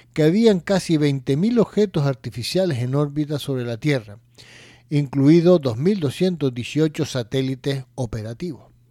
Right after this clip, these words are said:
Asimismo, los expertos han advertido que se requiere controlar el problema de la basura espacial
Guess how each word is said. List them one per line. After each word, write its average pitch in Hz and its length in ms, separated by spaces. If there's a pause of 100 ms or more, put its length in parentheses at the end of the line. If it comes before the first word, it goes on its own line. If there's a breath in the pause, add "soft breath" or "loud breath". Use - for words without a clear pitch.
(720 loud breath)
Asimismo, 190 480
los 185 120
expertos 175 440
han 170 120
advertido 165 560
que 143 120
se 147 160
requiere 180 360
controlar 151 440
el 147 80
problema 139 380
de 131 80
la 120 80
basura 127 320
espacial 160 520